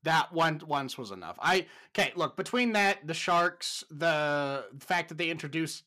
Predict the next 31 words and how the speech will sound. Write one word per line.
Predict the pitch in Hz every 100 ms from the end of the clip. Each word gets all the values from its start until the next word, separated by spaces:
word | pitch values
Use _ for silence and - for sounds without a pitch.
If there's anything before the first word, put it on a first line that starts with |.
| -
like, | 143 -
the, | 147 151 -
like, | 175 170 175
the, | 185
the | 170
kids | 190 311 294 170
were | 185
actually | 170 175 165
played | 160 147
by | 135
pretty | 120 143
decent | 120 127 120 123
child | 117 117 104
actors. | 101 104 139 143 - - -
Like, | 196 -
the | 233
older | 247 254 233
brother | 160 160 165 165
for | 160
Vin-, | 135 135 127
the, | 127 120
the, | 123 113
the, | 131
the | 135
older | 151 156
brother | 139 139 131
to, | 120 131 120 120
uh, | 110 104 101
Vince | 110 113
Vaughn's | 113 107 101
kid, | - 107